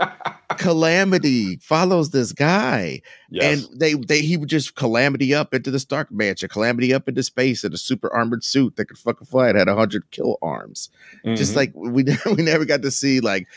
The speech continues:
Speaker 2: a guy in, like, a wrinkled, uh, suit jumping around. That, that, like, Spider-Man that they intonated, uh, or intoned when, um, uh,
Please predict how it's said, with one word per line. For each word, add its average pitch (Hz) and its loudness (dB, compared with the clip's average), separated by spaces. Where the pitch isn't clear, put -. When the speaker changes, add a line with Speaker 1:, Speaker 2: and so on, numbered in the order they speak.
Speaker 2:
a 113 2
guy 117 2
in, 107 -2
like, 104 -2
a 101 0
wrinkled, 104 -2
uh, 95 0
suit - 0
jumping 101 0
around. 92 0
That, 107 0
that, 123 0
like, 120 0
Spider-Man 127 2
that 104 -4
they 104 4
intonated, 98 0
uh, 73 -2
or 87 0
intoned 90 -2
when, 104 2
um, 87 0
uh, 65 -4